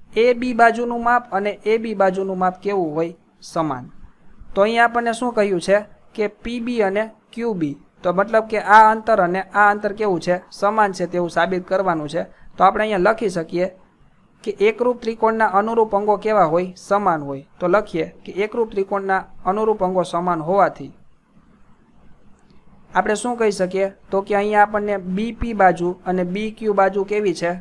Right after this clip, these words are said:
સમાન છે તેવું કહી શકીએ. તો અહીંયા લખવાનું કે બી પી બરાબર બી ક્યુ. શા માટે?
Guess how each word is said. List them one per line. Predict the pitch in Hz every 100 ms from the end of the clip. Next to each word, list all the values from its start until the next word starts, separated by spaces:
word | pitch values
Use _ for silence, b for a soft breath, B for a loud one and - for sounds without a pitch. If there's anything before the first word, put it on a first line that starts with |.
| -
સમાન | - 185 196 160
છે | 156
તેવું | 160 156 180 185
કહી | - 175
શકીએ. | 160 143 143 143 - -
તો |
અહીંયા | 180 185
લખવાનું | 202 190 156 151 190 b b _ -
કે | 185
બી | 180 180 220 226
પી | - 240 196 202 _ -
બરાબર | 175 180 170 156 180 - _ -
બી | 165 175 175
ક્યુ. | - - 135 - _ _ _ _ _ -
શા | 220 214
માટે? | 190 185 190